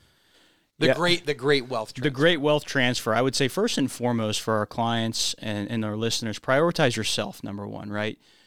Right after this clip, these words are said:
Speaker 2: You did the hard work, the heavy lifting, saving, and getting yourself in this position. So that's number, number one. Prioritize yourself.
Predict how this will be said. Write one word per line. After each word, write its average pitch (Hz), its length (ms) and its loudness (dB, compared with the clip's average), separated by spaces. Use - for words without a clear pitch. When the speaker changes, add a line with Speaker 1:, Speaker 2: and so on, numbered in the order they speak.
Speaker 2:
You 151 80 0
did 160 140 6
the 131 120 4
hard 123 220 2
work, 117 200 -4
the 110 80 -8
heavy 113 240 -4
lifting, 110 480 -8
saving, 113 420 -2
and 107 100 -4
getting 113 240 0
yourself 107 400 0
in 104 100 -2
this 101 140 -6
position. - 520 -8
So 120 120 -2
that's 127 220 4
number, 113 380 -2
number 110 260 -2
one. 101 220 -8
Prioritize 127 640 0
yourself. - 440 -8